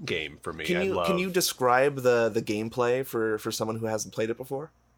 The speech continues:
Speaker 1: Suikoden two is, it, it's a couple of things. So it's mainly sort of a classic snes style. It was a P S one game, but it looks like it could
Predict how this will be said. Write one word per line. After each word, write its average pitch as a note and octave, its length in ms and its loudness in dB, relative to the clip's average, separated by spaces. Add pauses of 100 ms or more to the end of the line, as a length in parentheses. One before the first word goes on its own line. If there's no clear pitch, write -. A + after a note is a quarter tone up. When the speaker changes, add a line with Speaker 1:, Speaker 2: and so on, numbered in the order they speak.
(360)
Speaker 1:
Suikoden G3 680 2
two C3+ 540 2
is, A2 280 -2
it, A2+ 260 -6
it's C3 140 -6
a C3+ 40 2
couple C3+ 420 0
of G2+ 80 0
things. F#2 440 -2
So G#2+ 240 2
it's G#2+ 160 -2
mainly A2+ 920 4 (1080)
sort B2+ 300 2
of A2+ 80 2
a G#2+ 80 2
classic A#2 800 2 (540)
snes D3 560 4
style. G#2 500 2
It G2+ 80 -4
was G#2 100 -4
a A#2+ 60 4
P D3+ 180 2
S B2 160 4
one G#2+ 200 4
game, F#2+ 240 0
but F#2 100 2
it A2 80 2
looks C3+ 320 0
like A2+ 160 2
it G#2+ 100 -4
could G#2+ 340 -2